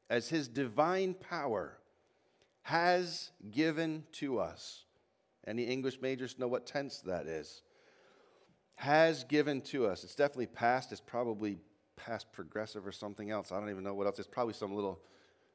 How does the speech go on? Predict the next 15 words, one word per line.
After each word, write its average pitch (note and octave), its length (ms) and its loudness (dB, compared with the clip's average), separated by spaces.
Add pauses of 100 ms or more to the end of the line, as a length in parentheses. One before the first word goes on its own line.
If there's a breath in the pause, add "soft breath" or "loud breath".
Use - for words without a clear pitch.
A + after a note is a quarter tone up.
(120)
do G2+ 60 -8
we A2 80 4
have C3+ 80 4
any C#3 140 -2
English C#3+ 240 -6
teachers? D3+ 480 -12 (580)
Maybe B2+ 160 2
it's C#3+ 100 0
just - 200 -4
past. F2+ 360 -4
I F#2 60 -8
don't F#2+ 80 -10
know. E2 160 -10 (480)
Has C#3+ 460 10
given. G#2+ 440 0